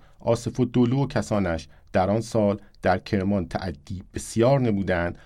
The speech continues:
و از بابت مالیات چنان اجحاف به اهالی کرمان کردند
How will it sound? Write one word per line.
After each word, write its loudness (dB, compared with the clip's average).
و 0
از 0
بابت 0
مالیات -2
چنان 4
اجحاف 0
به 0
اهالی 0
کرمان -2
کردند -4